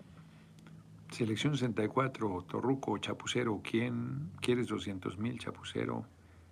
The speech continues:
¿Quién sabe qué enredo tiene aquí? Está muy, ¿cuándo viene a Teoloyucan?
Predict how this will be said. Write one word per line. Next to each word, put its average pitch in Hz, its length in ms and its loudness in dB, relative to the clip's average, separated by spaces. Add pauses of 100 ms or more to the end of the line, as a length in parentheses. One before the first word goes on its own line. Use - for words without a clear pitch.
(440)
¿Quién - 180 -8
sabe - 360 -10
qué - 160 -8
enredo 78 400 -10
tiene - 240 -12
aquí? - 200 -12
Está - 240 -12
muy, - 220 -10 (880)
¿cuándo 113 380 4
viene 104 300 2
a 92 60 -6
Teoloyucan? 92 720 -2